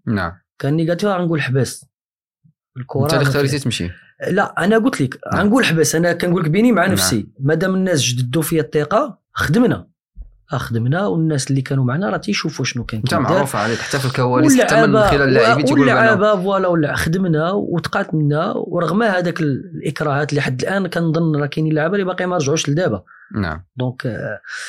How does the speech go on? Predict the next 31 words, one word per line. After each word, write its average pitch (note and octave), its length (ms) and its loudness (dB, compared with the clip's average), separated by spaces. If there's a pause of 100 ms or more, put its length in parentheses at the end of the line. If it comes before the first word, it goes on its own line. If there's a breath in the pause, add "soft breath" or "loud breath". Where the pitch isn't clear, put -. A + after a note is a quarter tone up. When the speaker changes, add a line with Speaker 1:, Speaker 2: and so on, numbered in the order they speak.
(760 loud breath)
Speaker 2:
خدمنا E3+ 460 0
وقلنا A3 460 -2
غنمشيو D3+ 360 0
مزيان، D3 240 0
وكنت - 240 -4
كنتسنى، A3 540 0
وانا A3 320 4
في G#3 180 -4
ديك F3 180 -4
تقريبًا G3+ 640 -2
واحد G3 200 0
الشهر E3+ 400 0
ونص - 440 0 (260)
كنت D#3 160 -4
كنمرض G#3+ 340 2
بزاف. A2+ 380 0 (800)
شهر F#3 260 -2
ونص G3+ 160 -2
كنت - 100 -14
كنمرض E3 320 0
بزاف، D3+ 260 -2
وكنت - 160 -14
كندير E3+ 260 0
لي D3+ 100 2
ماي F#3 260 2
لي E3 80 2
بي G3 240 -4
باش D#3 180 -2
نتقاتل C3 480 -2 (560 loud breath)
ونبقى E3+ 420 -2
ن-، E3+ 260 -2